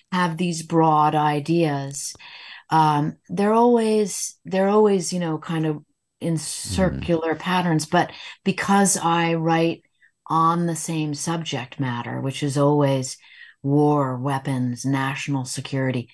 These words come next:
Speaker 1: secrets,
Speaker 2: Mm.
Speaker 1: then it just seems like a natural, what's in front of me becomes,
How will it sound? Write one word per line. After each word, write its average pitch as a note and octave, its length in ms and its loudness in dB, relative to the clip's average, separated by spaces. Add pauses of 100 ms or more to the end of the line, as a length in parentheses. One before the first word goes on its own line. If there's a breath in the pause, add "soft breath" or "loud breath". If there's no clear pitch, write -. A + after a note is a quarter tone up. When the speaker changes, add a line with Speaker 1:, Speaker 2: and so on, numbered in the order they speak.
(120)
Speaker 1:
secrets, - 1080 -2 (640 soft breath)
Speaker 2:
Mm. D#3 120 0
Speaker 1:
then E3+ 680 4 (880)
it F#3+ 200 2
just - 220 0
seems F3 340 2
like D#3+ 160 2
a E3 80 0
natural, D3 880 -2 (220)
what's D3 280 -2
in D3+ 120 2
front D#3 280 2
of C3 120 -2
me B2+ 340 -2
becomes, C#3 800 -2